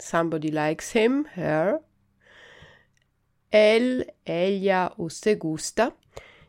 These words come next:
Noi piacciamo, wir gefallen, somebody likes us, nosotros gustamos. Voi piacete, ihr gefällt, somebody likes you, vosotros gustáis.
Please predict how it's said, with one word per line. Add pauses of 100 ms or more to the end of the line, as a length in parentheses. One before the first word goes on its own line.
(140)
Noi
piacciamo,
wir
gefallen, (380)
somebody
likes
us,
nosotros
gustamos. (480)
Voi
piacete,
ihr
gefällt, (160)
somebody
likes
you,
vosotros
gustáis.